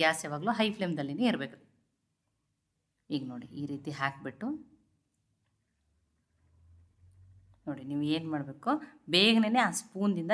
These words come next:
ಈ ರೀತಿ ನೋಡಿ ಎಲ್ಲ ಬಿಡಿ ಬಿಡಿಯಾಗಿ ಮಾಡಬೇಕು. ಅವು ಹೈ ಫ್ಲೇಮ್ದಲ್ಲಿ ಇಟ್ಟು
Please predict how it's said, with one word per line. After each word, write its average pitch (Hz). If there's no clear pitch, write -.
ಈ 180
ರೀತಿ 165
ನೋಡಿ 135
ಎಲ್ಲ 151
ಬಿಡಿ 156
ಬಿಡಿಯಾಗಿ 165
ಮಾಡಬೇಕು. 127
ಅವು 170
ಹೈ 170
ಫ್ಲೇಮ್ದಲ್ಲಿ 170
ಇಟ್ಟು 160